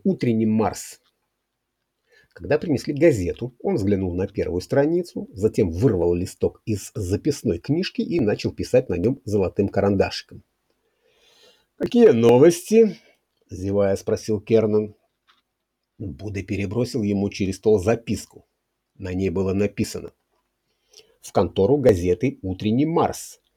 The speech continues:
Прошу уплатить за поимку Джона Кернана одну тысячу долларов, то есть сумму награды, причитающейся мне за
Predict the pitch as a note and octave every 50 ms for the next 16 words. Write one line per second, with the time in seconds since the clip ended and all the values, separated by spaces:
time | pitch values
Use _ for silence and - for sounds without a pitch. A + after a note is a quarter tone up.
0 | _ _ _ _ _ _ - - D#2+ D#2+ - - - D#3+ - G3+ F3 - - D3+
1 | D3 - - B2 G#2 G2+ - - _ - G#2 F#2+ G2+ G#2 - - G2+ G#2 G#2 A2+
2 | C3 C3+ - D3+ D3 A#2 F#2+ F#2+ A2+ A#2+ C3 C3+ C#3+ C#3+ C#3+ - A#2+ G#2+ F#2+ F#2+
3 | F#2 F#2+ F2+ F#2 F#2 - _ _ - G#2 G2+ G2 F#2+ F#2+ G2+ G#2 A2 A#2+ C#3+ C#3
4 | - - - A2 G#2 - C3 A2+ - - D3 C#3 A2 F#2+ F#2 E2+ D#2+ D#2+ - D#2
5 | D2+ - - _ _ _ _ _ _ _ _ _ _ _ _ - - - - -
6 | G#2 A#2 A#2 - - - _ _ - - - - - - B2+ G#2+ F2 E2 F2 F2+
7 | F2+ F#2 F2+ D#2+ F2+ E2+ E2 E2+ E2+ F2 B2 D#3+ E3+ _ - - F#2+ - - G2+
8 | - - G2 F#2+ G#2+ C3 - - D#3 D3 C#3 - - G2 F#2 F#2 F2+ F#2 F#2+ G#2
9 | C3 - - - F2+ E2 D#2+ F#2 G#2 B2 - -